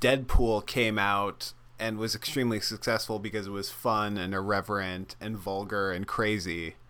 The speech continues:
and then that was coupled with the flop of Batman versus Superman because everyone hated that it was so dreary and difficult,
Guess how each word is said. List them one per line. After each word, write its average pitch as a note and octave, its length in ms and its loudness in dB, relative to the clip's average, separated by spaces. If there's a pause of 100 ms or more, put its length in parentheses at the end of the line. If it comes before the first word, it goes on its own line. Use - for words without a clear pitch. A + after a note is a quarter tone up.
(960)
and B2 220 2
then A#2 220 2
that A2+ 220 2
was G#2+ 160 -4
coupled A#2+ 520 2
with G#2+ 320 -6
the G#2 380 0
flop A2+ 640 2
of G2 180 -6
Batman G#2+ 440 0
versus G2 320 -4
Superman G2+ 640 0
because G#2 280 -4
everyone G2+ 440 -2
hated G2+ 560 -6
that G2 180 -2
it F#2 80 0
was F#2 160 -2
so G#2 280 2
dreary G2+ 520 -2
and F2 200 -4
difficult, E2 760 -6